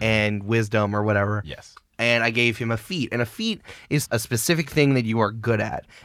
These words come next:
Speaker 1: And that is built into D and D if you wanna just, like, soup up your character. It's also called a boon if, like, you get it from a god. But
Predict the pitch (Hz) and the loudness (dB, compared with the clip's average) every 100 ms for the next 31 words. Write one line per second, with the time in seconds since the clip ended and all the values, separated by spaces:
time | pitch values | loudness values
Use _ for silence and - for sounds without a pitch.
0 | - 127 127 113 139 147 139 147 131 123 | -2 0 0 2 4 4 4 0 0 -2
1 | 110 113 107 110 110 104 110 110 107 107 | 0 0 2 2 0 0 0 2 0 -2
2 | 104 - - 110 110 - 110 - 117 113 | -4 -4 -6 -2 -2 -2 -4 2 2 2
3 | - 113 98 - - 147 156 - 147 117 | 4 2 2 -6 -6 -4 0 4 4 2
4 | 110 120 135 151 180 185 - 113 120 110 | 0 2 4 6 4 0 -4 -2 -2 -2
5 | 107 113 104 107 104 104 127 120 117 113 | 0 0 0 -4 -8 2 6 8 8 4
6 | 101 - 143 131 | -4 -6 -4 -4